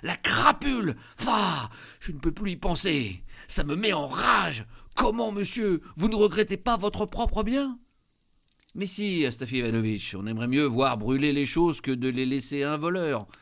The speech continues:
Vraiment, on n'en a pas le désir. Quel désir ? Cependant, il y a voleur et voleur.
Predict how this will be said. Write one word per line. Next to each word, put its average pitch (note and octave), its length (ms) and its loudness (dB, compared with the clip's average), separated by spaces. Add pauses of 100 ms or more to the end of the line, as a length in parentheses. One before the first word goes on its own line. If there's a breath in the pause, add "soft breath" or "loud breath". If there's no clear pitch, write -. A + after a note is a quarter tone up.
(180 loud breath)
Vraiment, D3 580 -4
on G#2 60 -6
n'en A#2+ 120 -2
a A#2+ 80 -4
pas D3+ 140 -2
le C#3+ 60 -2
désir. D3+ 500 -4 (800)
Quel G#3+ 220 -4
désir ? D#3+ 480 -2 (300 soft breath)
Cependant, D#3 480 0
il D3+ 160 -4
y C#3+ 80 -4
a B2+ 260 -6 (280 soft breath)
voleur F3+ 440 2
et C#3 60 -4
voleur. F3+ 480 -4